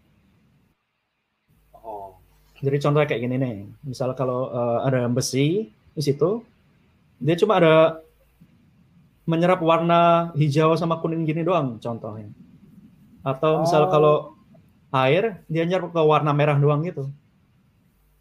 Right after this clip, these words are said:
Speaker 2: Jadi penelitiannya, eh, penelitian saya khususnya ke,
Speaker 1: Hmm.
Speaker 2: eh, tentang spektrumnya eksoplanet semacam ini. Jadi dari sini kita bisa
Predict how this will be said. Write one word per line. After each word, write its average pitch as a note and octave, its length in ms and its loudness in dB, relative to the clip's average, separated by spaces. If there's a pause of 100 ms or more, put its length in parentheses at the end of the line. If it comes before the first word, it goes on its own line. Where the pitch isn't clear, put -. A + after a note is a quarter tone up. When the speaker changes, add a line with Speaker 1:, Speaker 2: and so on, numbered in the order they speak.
(520)
Speaker 2:
Jadi D#3+ 240 0
penelitiannya, F3+ 840 -4 (180)
eh, D#3 380 0 (100)
penelitian D#3 500 -2
saya D#3 240 0
khususnya F3+ 480 -6 (420)
ke, D#3 140 2 (340)
Speaker 1:
Hmm. C#3+ 280 2 (920)
Speaker 2:
eh, B2+ 560 -2 (100)
tentang C#3 320 -2
spektrumnya C#3 880 0 (300)
eksoplanet C#3 500 -2
semacam C#3 380 -4
ini. C#3 180 -2 (320)
Jadi D3 160 2
dari C#3+ 240 4
sini B2+ 240 -2
kita D#3 220 -4
bisa C#3 340 -2